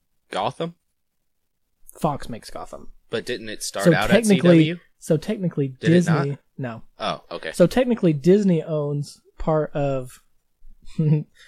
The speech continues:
Speaker 2: part of a character that's owned by Fox if they just bought all the rights to all the superhero stuff.
Speaker 1: Really?
Speaker 2: Yeah.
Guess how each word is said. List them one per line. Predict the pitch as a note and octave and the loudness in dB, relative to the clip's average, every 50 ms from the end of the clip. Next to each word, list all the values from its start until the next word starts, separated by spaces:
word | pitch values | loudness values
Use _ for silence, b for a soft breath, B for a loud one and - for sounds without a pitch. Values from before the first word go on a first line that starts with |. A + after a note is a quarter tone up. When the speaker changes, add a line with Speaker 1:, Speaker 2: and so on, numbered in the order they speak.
| b b b _ | b b b _
Speaker 2:
part | - - G#3 A3+ F#3+ | 4 4 6 6 4
of | E3 D3+ C#3+ | 2 -2 -2
a | C#3+ | -6
character | - - - F3+ F#3+ F#3 F3 - D#3 D3+ | -2 2 4 4 4 4 2 2 0 0
that's | C#3+ C#3+ C3+ - | 0 0 -2 -2
owned | D3+ C#3+ C#3 | -2 -2 -2
by | C3+ B2+ | -2 -4
Fox | - - D#3+ D#3+ D3+ A#2+ - | -2 0 0 0 0 -2 -4
if | D3 - | -6 -2
they | - D3+ | -2 -2
just | C#3 C#3+ C3 - - | -2 -4 -8 -4 -2
bought | D3+ C#3+ C#3 | -2 -2 -2
all | C3+ C3+ | -2 -6
the | C3 C3 | -6 -6
rights | C3 C3 C3 C3 - - | -6 -6 -6 -8 -8 -8
to | - C#3 | -8 -8
all | C3+ | -8
the | B2+ C3 | -8 -10
superhero | - - C#3 - - A#2+ A#2 A2+ A2+ - | -6 0 2 4 4 4 2 0 -2 -2
stuff. | - - G2 G#2 - - - - - - - _ _ - | -4 -6 -8 -8 -10 -12 -14 -16 -18 -20 -20 _ _ -18
Speaker 1:
Really? | - F#2 A2 A2+ F#2+ E2 D#2 _ _ _ _ _ _ | -12 -10 -8 -8 -8 -10 -14 _ _ _ _ _ _
Speaker 2:
Yeah. | - B2 A#2+ B2+ C3 C3 B2 - - | -14 -12 -8 -8 -8 -8 -10 -12 -16